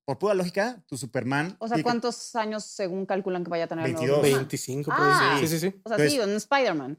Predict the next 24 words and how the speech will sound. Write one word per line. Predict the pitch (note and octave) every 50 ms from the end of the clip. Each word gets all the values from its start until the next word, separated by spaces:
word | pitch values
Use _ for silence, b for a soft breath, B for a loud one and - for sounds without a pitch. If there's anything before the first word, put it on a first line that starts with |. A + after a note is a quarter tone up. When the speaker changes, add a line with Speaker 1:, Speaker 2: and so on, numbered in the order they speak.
| _ B2+
Speaker 1:
Ajá, | G#2 C#3+ D3+ D#3 C#3
entonces | A2 - C3+ C3+ C#3+ D3+ B2+
Speaker 3:
Sí, | D#3 -
sí. | -
Speaker 1:
el | C3
chiste, | - - E3 - - - - _
o | -
sea, | D3+ D#3 - - - -
porque | C#3 - B2+
se, | C3+ C3+ C#3+ D3+
este | C#3+ C#3+ - F3
nuevo | D#3+ D#3+ E3 E3+ F3
universo | D3+ C#3 C3+ C3 C#3 D3 - D3+
de | C#3
D | B2 A#2 C3 C3+
C | - - C#3 D3
está | C3+ - C3+ B2+ C3
inspirado | C#3 A#2+ - - A2+ A#2+ A#2+ B2+ B2+
en | B2 A2+ G#2+
Young | A#2+ B2 B2 B2 A#2+
Justice. | C#3 C#3 - - - F#2 E2+ _ _ _ _ _ _ _ _ _ _ _
Entonces, | C3 C3+ A#2+ - C#3 C3+ - - - _ _ _ _ _ _
a | A2+ A#2
mí, | B2+ C#3+ D#3+ -